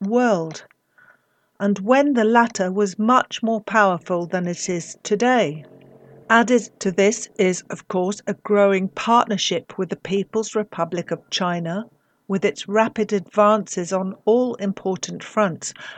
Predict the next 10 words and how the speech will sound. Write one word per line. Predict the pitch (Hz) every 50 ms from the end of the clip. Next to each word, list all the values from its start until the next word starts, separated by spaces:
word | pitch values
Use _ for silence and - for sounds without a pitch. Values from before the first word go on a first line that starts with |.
| - _ -
and | 196 202 202
its | 196 - - - -
new | 196 202 220 233 254 254
position | 247 - 202 180 175 180 175 160 - - 170 165 170 170 - - - - _ -
as | 196 202
the | 190 208 196
world's | 185 196 190 185 180 185 190 - - -
biggest | - _ - 185 175 - 190 190 - - - -
manufacturing | 185 196 196 190 190 185 - - 180 175 - _ - - - 175 160 160 160 -
economy. | - 185 190 - - - - 226 220 226 190 160 143 139 143